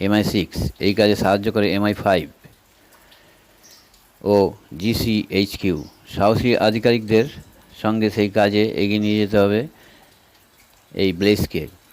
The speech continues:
এই দায়িত্ব পেয়ে খুবই গর্ববোধ করছেন ব্লেইস। কেমব্রিজ বিশ্ববিদ্যালয়ে নৃতত্ত্ব নিয়ে পড়াশোনা করেছেন ব্লেইস। উনিশশো নিরানব্বই সালে ব্রিটেনের সিক্রেট ইন্টেলিজেন্স সার্ভিসে যোগ দেন। বর্তমানে এমআই সিক্সের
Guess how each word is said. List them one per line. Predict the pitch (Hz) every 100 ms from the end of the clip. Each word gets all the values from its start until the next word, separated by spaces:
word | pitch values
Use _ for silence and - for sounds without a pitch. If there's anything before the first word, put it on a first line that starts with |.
| _ _ _ -
এই | 90
দায়িত্ব | 95 104 - 101
পেয়ে | 110 107 175 -
খুবই | 107 104
গর্ববোধ | 104 107 104 104
করছেন | - 104 - 104 95
ব্লেইস। | 98 82 - - _ _ _
কেমব্রিজ | 104 104 117 104
বিশ্ববিদ্যালয়ে | 110 120 107 107 107 104 104 - _ _ -
নৃতত্ত্ব | 101 95 107 - 110 104 98 117 _ -
নিয়ে | 104 101
পড়াশোনা | 95 98 110
করেছেন | 104 104 104 98
ব্লেইস। | 98 95 117 - - _ _ -
উনিশশো | 98 110
নিরানব্বই | 104 110 113 110
সালে | 110 104
ব্রিটেনের | 104 101 107 98
সিক্রেট | 107 - 107
ইন্টেলিজেন্স | 90 101 104 104 107 104 -
সার্ভিসে | 104 104 107
যোগ | 101 95
দেন। | 95 87 71 - - - - - _ _
বর্তমানে | 101 95 104 101
এমআই | 104 104
সিক্সের | 104 117 113 - 107